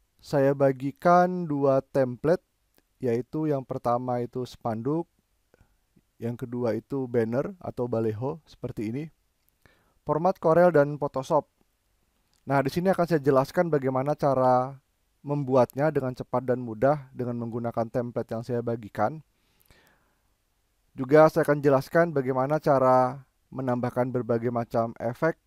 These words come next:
seperti shadow, ada outline, dan bagaimana cara membuat gambar keluar dari objek seperti ini, seperti ini, dan juga menambahkan beberapa background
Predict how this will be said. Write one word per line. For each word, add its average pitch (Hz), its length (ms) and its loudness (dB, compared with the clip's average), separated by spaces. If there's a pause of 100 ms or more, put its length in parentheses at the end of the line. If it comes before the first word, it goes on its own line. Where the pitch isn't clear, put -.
(160)
seperti 120 640 -8
shadow, 143 720 -2 (560)
ada 110 320 -4
outline, 117 720 0 (560)
dan 113 160 -4
bagaimana 120 400 -2
cara 117 400 2
membuat 117 720 2 (1500)
gambar 120 500 0
keluar 131 400 2
dari 120 240 0
objek 123 320 -4
seperti 131 480 -8
ini, 131 240 -10 (880)
seperti 117 480 -6
ini, 123 100 -8 (1160)
dan 127 160 0
juga 147 480 6 (220)
menambahkan 127 580 -2
beberapa 123 560 2
background 131 640 0